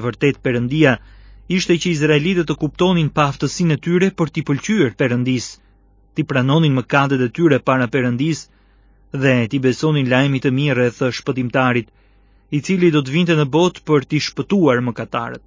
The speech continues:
Perëndia i kishte falur mëkatet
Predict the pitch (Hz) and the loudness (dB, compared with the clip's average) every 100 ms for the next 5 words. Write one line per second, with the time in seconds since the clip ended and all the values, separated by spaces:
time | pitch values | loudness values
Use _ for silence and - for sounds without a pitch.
0 | _ _ _ _ _ _ _ _ _ _ | _ _ _ _ _ _ _ _ _ _
1 | _ _ _ _ _ 160 139 143 160 139 | _ _ _ _ _ 0 0 2 2 2
2 | - _ _ - 147 151 - 135 - 156 | 0 _ _ -12 -6 -4 -2 -4 0 0
3 | 131 120 120 113 139 127 120 - | 2 0 -2 -2 -2 0 -2 -6